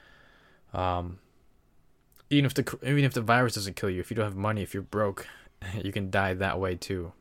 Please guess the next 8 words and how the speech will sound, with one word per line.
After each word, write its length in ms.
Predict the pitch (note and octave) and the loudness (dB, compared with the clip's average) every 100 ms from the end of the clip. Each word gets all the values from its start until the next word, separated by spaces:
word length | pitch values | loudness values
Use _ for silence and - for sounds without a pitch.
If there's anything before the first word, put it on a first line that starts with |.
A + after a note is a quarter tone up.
| - | -14
starvation. 760 | - G2 F#2+ F#2+ F#2+ - E2+ - _ _ _ - _ _ _ - - - - _ - _ _ - - _ _ - | -6 -2 -2 -2 -2 -4 -8 -10 _ _ _ -20 _ _ _ -20 -20 -20 -20 _ -20 _ _ -20 -20 _ _ -20
So, 460 | - G#2 G2+ G2 - - - - - - - - - - - - - - - - - - _ _ - - | -6 -2 0 -2 -8 -20 -20 -20 -20 -20 -20 -20 -20 -20 -20 -20 -20 -20 -20 -20 -20 -20 _ _ -20 -2
you 100 | D#3 | 2
know, 220 | D#3 D3+ | 4 4
just, 440 | C#3+ D#3 - - - - - - - - - - - - - - | 4 2 0 -2 -6 -10 -12 -14 -16 -18 -20 -20 -20 -20 -20 -18
just 140 | - - | -12 -2
gotta 200 | B2+ A#2 | 2 2
make 380 | A2+ A2 - | 2 -2 -4